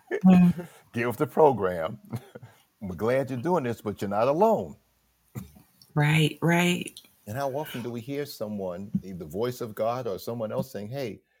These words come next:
Speaker 2: you are not alone. There are other folks doing this work." I mean, Jesus saying to the person at the pool,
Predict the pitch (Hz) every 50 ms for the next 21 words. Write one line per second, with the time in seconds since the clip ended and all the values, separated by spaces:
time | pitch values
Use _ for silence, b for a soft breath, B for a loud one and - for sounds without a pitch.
0 | _ _ _ 92 117 131 120 107 107 95 92 92 98 104 107 107 104 _ _ -
1 | 98 92 90 90 90 90 90 92 98 98 90 85 80 80 73 67 65 _ _ _
2 | _ _ _ _ _ _ _ _ _ _ _ _ - - _ _ _ 90 92 -
3 | - 107 110 110 113 - - - 104 107 101 - - - _ _ 87 95 101 104
4 | 104 98 92 87 78 82 78 73 - - _ _ 90 92 90 76 _ _ _ _
5 | _ _ _ _ _ _ _ - - 101 104 98 92 90 90 _ _ _ - 110
6 | 120 131 123 113 120 117 107 - - - - 107 104 104 104 104 104 95 - 95
7 | 87 85 - - 104 104 - - 95 92 - - 90 - _ - 131 120 101 90
8 | 80 78